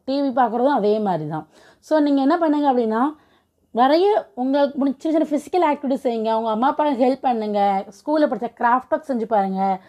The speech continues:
டிராயிங் செய்யுங்க, ஸ்டோரி புக் ரீட் பண்ணுங்க. அந்த மாதிரி உங்க டைமை யூஸ்ஃபுல்லா ஸ்பெண்ட் பண்ணுமே தவிர,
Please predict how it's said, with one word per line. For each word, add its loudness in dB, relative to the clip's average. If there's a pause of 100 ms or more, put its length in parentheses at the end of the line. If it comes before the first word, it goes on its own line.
(360)
டிராயிங் 4
செய்யுங்க, -2
ஸ்டோரி 2
புக் -4
ரீட் -2
பண்ணுங்க. -4 (320)
அந்த 0
மாதிரி 4
உங்க -2
டைமை 0
யூஸ்ஃபுல்லா 0 (140)
ஸ்பெண்ட் -2
பண்ணுமே -2
தவிர, 0